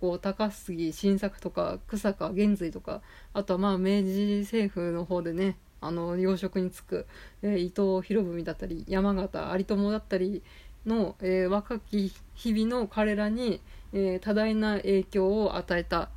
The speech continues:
まあ、指導者というか、先生ですよね。うん。なんかこうね、結構序盤にちょっとこういう幕末ものとかだと、えー、ちょろちょろって出てきて、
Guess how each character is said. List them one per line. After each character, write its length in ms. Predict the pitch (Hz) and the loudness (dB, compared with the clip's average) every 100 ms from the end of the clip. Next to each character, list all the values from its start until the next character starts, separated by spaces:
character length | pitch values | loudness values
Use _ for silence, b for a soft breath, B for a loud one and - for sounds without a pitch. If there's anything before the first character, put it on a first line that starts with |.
| - | -2
ま 120 | 180 | -2
あ、 60 | 160 - | 0 -2
指 140 | 185 | 0
導 100 | 175 | 0
者 140 | 175 | 0
と 80 | - | -6
い 40 | 156 | -6
う 20 | |
か、 180 | - - | -6 -8
先 260 | - 190 185 | -4 -2 -2
生 320 | - 185 - - - | -2 -4 -4 -10 -10
で 100 | - | -10
す 140 | - | -8
よ 140 | - | -8
ね。 240 | 156 175 - - | -6 -6 -8 -10
う 100 | 180 | -6
ん。 260 | 180 160 160 - - - - - - B B B - | -4 -6 -10 -12 -12 -10 -12 -14 -18 B B B -2
な 80 | |
ん 40 | 220 | -2
か 80 | 214 | -2
こ 180 | 202 185 | -4 0
う 40 | |
ね、 240 | 196 214 - B B B | 2 0 -2 B B B
結 180 | - 285 - | -6 -4 2
構 340 | 196 190 208 | 4 4 2
序 160 | 185 214 | 2 4
盤 220 | 254 254 | 2 2
に 200 | 254 233 | -2 0
ち 80 | 262 | 0
ょ 40 | 233 | 0
っ 40 | |
と 260 | 220 202 202 | 2 2 2
こ 120 | 214 | 4
う 60 | 226 | 6
い 80 | 214 | 6
う 40 | |
幕 280 | 202 226 254 233 | 4 4 2 2
末 120 | 226 247 | 2 2
も 140 | 233 | 2
の 120 | 233 | 2
と 100 | 233 | 0
か 100 | 226 | 2
だ 100 | 180 | 2
と、 240 | - 170 - - B B - | 0 -2 -2 -14 B B -4
え 120 | 190 | -2
ー、 40 | |
ち 100 | 190 | 0
ょ 20 | |
ろ 100 | 208 | 0
ち 80 | 208 | 2
ょ 40 | 233 | 0
ろ 60 | |
っ 20 | 226 | 0
て 120 | 220 | 0
出 140 | 220 | 0
て 140 | 208 202 | 0 -2
き 100 | - | 0
て、 340 | 220 196 - | 2 2 0